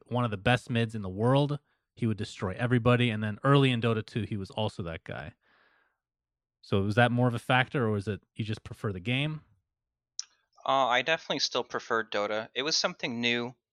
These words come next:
Speaker 2: and something fun to play and something to just learn, because I, I like learning new things, and I think that's probably one of the big things that keeps me playing Dota, because there's always something new to learn,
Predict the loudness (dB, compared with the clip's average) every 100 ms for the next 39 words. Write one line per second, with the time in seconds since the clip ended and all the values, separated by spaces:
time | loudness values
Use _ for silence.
0 | _ _ -10 -2 0 0 -2 -2 -2 -6
1 | -10 -2 0 0 -4 0 2 2 0 -2
2 | -4 -2 -4 -4 -6 -6 -8 -6 -4 -6
3 | _ _ _ _ _ -8 -8 -4 0 0
4 | 0 _ _ _ _ -8 -2 -2 0 0
5 | 2 2 0 -2 -2 -2 -6 -6 -4 -4
6 | -4 -4 -4 -6 -8 -4 -4 -4 -8 _
7 | -4 -2 -2 -6 -10 -8 -8 -8 -10 -8
8 | -8 -8 -8 -8 -8 -10 -8 -6 -6 -6
9 | -6 -8 -10 -8 -6 -6 -8 -6 -4 -4
10 | -6 -6 -12 -12 -12 -10 -10 -12